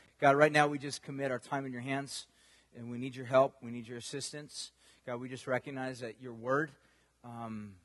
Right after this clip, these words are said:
is what you use to create faith in our hearts. It's your word that you use to open our eyes to see, and, and yet, God, there's an element to that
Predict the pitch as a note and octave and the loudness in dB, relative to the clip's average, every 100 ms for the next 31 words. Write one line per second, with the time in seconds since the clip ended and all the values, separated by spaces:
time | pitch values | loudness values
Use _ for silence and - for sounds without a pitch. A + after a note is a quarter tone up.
0 | _ - A#2+ A2+ A2+ C3 B2 A#2 D3 E3 | _ -10 -10 -10 -4 -4 -4 -4 -2 -2
1 | D3+ C#3 B2+ C#3+ D3+ D3 - - B2 A#2+ | -4 -10 -8 -6 -6 -6 -8 -10 -8 -6
2 | A#2 - - B2 B2+ - C#3+ F3+ G3+ - | -8 -12 -6 -4 -4 2 6 6 4 -12
3 | _ _ _ _ - B2+ B2 C#3+ E3+ - | _ _ _ _ -8 -4 6 8 8 2
4 | - B2 - C#3 B2+ A#2+ C3+ D3 C3 B2 | -12 -12 -12 -10 -8 0 2 2 2 -2
5 | A#2+ C3 A#2 B2 C#3 - - C#3 B2 A2+ | -2 -8 -6 -6 -6 -6 -8 -8 -8 -10
6 | _ _ _ B2 B2 C#3 A#2+ A#2+ C3+ D3 | _ _ _ -10 -6 -2 2 4 4 4
7 | - - A#2 - C#3 C#3 D#3+ C3+ A2 G2+ | -2 -6 -4 -4 -4 -4 -4 -4 -6 -12
8 | _ _ _ _ _ _ G#2+ A2+ A2+ C3 | _ _ _ _ _ _ -16 -12 -4 -2
9 | C3+ C#3+ C3+ C3 A#2 - C#3 B2 B2+ C#3+ | -2 2 2 2 -4 -8 -8 -4 2 4
10 | D3 D3+ - D#3 C3+ C3+ C#3 | 2 -6 -10 -4 6 8 8